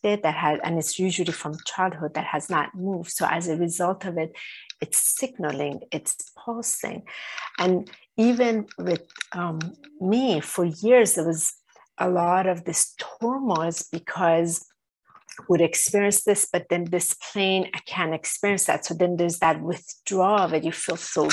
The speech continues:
yucky, and then trying to struggle what to do. So, um, it took a long time. So I tell you, from a thirty-year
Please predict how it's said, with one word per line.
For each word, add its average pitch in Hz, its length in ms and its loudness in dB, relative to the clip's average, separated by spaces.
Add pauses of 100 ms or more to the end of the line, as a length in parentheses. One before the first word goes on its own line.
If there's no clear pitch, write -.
(120)
yucky, 175 720 2
and 160 100 0
then 170 220 4 (480)
trying 202 240 2
to 190 60 0
struggle 170 920 2 (600)
what 226 280 2
to - 120 -10
do. - 220 -10
So, 202 320 0 (1120)
um, 190 380 6 (200)
it 247 200 2
took 302 240 -4
a 214 100 4
long 185 560 2
time. 156 360 -6
So 185 360 2 (100)
I 175 120 2
tell 220 260 0
you, 220 300 2
from 180 260 -4
a 170 60 -4
thirty-year 220 880 2